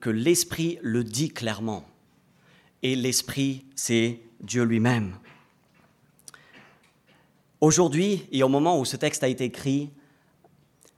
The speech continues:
Jésus n'est plus sur terre, mais l'Esprit a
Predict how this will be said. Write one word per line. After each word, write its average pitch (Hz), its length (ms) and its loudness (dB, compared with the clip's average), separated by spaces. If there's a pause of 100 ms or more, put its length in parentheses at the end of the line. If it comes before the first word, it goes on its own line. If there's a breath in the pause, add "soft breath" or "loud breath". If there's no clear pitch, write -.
(140)
Jésus 165 760 2
n'est 135 140 0
plus 139 420 0 (140)
sur - 320 -10
terre, 90 540 -6 (480 soft breath)
mais 120 160 2
l'Esprit 151 720 0 (160)
a 117 240 -4